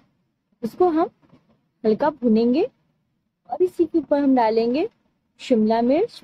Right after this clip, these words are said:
पतले पतले मैंने शिमला मिर्च काट लिया था, इसको हम अच्छे से डालकर भूनेंगे फ्रेंड्स। तो ये देखिए, अब मैं डाल रही हूँ उसमें स्वीट कॉर्न।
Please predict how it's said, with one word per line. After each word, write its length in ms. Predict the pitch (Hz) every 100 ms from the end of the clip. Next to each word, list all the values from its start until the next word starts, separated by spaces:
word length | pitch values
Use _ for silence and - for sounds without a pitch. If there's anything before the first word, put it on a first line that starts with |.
| -
पतले 260 | 247 311 330
पतले 300 | 339 302 311
मैंने 300 | 294 285 453 - _ _ _ _
शिमला 340 | - 240 226
मिर्च 260 | 233 269 -
काट 380 | - 208 202 -
लिया 160 | 254 277
था, 240 | 370 415
इसको 320 | 269 - 349
हम 180 | 349 294
अच्छे 220 | 262 -
से 100 | 269
डालकर 400 | 247 220 208 247 226
भूनेंगे 420 | 208 202 220 254
फ्रेंड्स। 460 | 311 339 427 - _ _ _ _ _ _ _ _ _ _ _ _ _ _ _ -
तो 60 |
ये 140 | 226 277
देखिए, 280 | 330 - -
अब 200 | - 302
मैं 120 | 359
डाल 140 | 294 269
रही 80 | 254
हूँ 80 |
उसमें 220 | 254 262 302
स्वीट 320 | - 233 202 -
कॉर्न। 320 | - 240 320